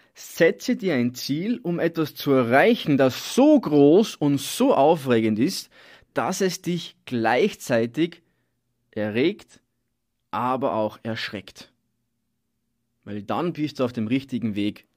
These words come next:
zur Veränderung. Schreib dir mal solche Ziele auf und dann geh zum nächsten Schritt über. Der nächste Schritt ist dann, kultiviere deine Gedanken, die dich bei deinem Paradigmenwechsel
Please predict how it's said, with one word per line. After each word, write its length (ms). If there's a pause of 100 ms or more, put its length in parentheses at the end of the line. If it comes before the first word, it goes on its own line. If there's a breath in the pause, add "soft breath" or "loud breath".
zur 200
Veränderung. 560 (920)
Schreib 360
dir 100
mal 260 (340 loud breath)
solche 440
Ziele 340
auf 380 (280 soft breath)
und 220
dann 320 (240 loud breath)
geh 160
zum 200
nächsten 380
Schritt 420 (180)
über. 360 (920 soft breath)
Der 80
nächste 400
Schritt 260
ist 240
dann, 280 (120)
kultiviere 880
deine 320
Gedanken, 720 (400)
die 160
dich 200
bei 100
deinem 460 (560)
Paradigmenwechsel 1120